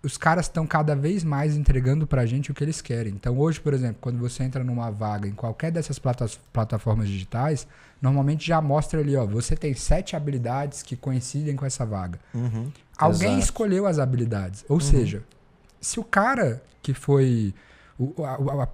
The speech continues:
Speaker 1: o profissional, a profissional de R H, que foi colocar aquela vaga no ar, que foi disponibilizar aquela seleção, ele selecionou os requisitos mínimos. E você acha
Speaker 2: Uhum.
Speaker 1: que eles não faziam isso antes de ter uma ferramenta online? Isso não nasceu com a
Speaker 2: Fazia.
Speaker 1: ferramenta online.
Speaker 2: Exato.
Speaker 1: As
Speaker 2: A
Speaker 1: ferramentas
Speaker 2: ferramenta só
Speaker 1: nascem pra
Speaker 2: traduziu.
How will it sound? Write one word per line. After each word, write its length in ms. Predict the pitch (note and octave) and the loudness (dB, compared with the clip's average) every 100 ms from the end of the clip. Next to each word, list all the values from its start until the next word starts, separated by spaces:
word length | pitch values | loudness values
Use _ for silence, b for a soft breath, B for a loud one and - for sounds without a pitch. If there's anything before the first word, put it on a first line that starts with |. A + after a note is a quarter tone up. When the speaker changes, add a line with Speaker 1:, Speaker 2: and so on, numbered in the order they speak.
| - | -6
Speaker 1:
o 60 | C3+ | 4
profissional, 640 | C#3 B2 - A2 B2 C#3 | 4 6 2 2 4 4
a 60 | A2+ | 6
profissional 580 | B2 - B2+ A#2 B2+ | 4 4 0 2 2
de 80 | D3+ | 4
R 100 | C#3 C3+ | 4 2
H, 340 | A#2+ A2 G2+ B B _ | 2 0 -2 B B _
que 120 | C3+ | -6
foi 220 | - D#3 | 0 0
colocar 380 | D3+ D3+ C#3 D3 | 2 0 2 -2
aquela 280 | D3+ E3 C#3+ | -2 -2 0
vaga 280 | C3 B2+ A#2+ | 0 0 0
no 160 | A#2+ | 0
ar, 260 | G#2 A2 G2 | 0 0 -2
que 80 | - | -4
foi 140 | A#2 | -4
disponibilizar 760 | A#2 - A#2+ A#2 A#2+ A2 G#2+ C#3 | -4 -4 -2 0 -2 -2 -2 -2
aquela 220 | - D3 | -2 -4
seleção, 600 | B2 A#2+ G#2 - B2 A#2 B B - | -4 -4 -4 0 0 0 B B -2
ele 160 | B2+ | 2
selecionou 600 | C3+ D#3+ D#3 - F3+ D#3 | 4 4 4 4 4 4
os 100 | F3+ | 4
requisitos 440 | F#3 E3+ D#3 E3 - | 2 0 -2 -2 -2
mínimos. 420 | D3 C#3 G#2+ - b b | -2 0 -2 -8 b b
E 40 | C3+ | 2
você 100 | G#3 | 4
acha 140 | F#3+ | 4
Speaker 2:
Uhum. 40 | A#2 | 0
Speaker 1:
que 40 | |
eles 200 | E3+ D#3 | -2 0
não 100 | D3 | -2
faziam 360 | C#3+ C#3+ C#3 C#3+ | -2 0 0 0
isso 260 | C#3+ - | -2 0
antes 220 | C#3+ F3 - | 0 0 -2
de 120 | C3+ | -4
ter 120 | C3+ | -2
uma 120 | C3 | -4
ferramenta 480 | A#2+ A#2+ B2 A#2+ G#2+ | -2 -2 -2 -4 -4
online? 360 | G#2+ C#3 C3 G#2+ | -2 0 0 -4
Isso 180 | - | -4
não 160 | F3+ A3+ | -4 -2
nasceu 340 | A#3+ D3+ F#3+ G#3+ | -2 0 0 2
com 40 | |
a 60 | F#3 | 2
Speaker 2:
Fazia. 60 | |
Speaker 1:
ferramenta 400 | C#3+ C#3 B2+ A#2+ | 2 2 2 0
online. 180 | A#2 C3 | 0 0
Speaker 2:
Exato. 320 | B2+ B2+ C#3 C#3 - | 0 -2 -4 -8 -14
Speaker 1:
As 120 | - | -10
Speaker 2:
A 40 | - | -2
Speaker 1:
ferramentas 640 | C3+ C#3 B2+ A2 B2+ E3 | 2 2 4 4 4 2
Speaker 2:
ferramenta 280 | C#3 D3 G#3+ | 6 6 6
só 80 | D3+ | 4
Speaker 1:
nascem 200 | D#3 E3+ | 4 6
pra 100 | D3+ | 6
Speaker 2:
traduziu. 240 | D#3 C3+ | 4 2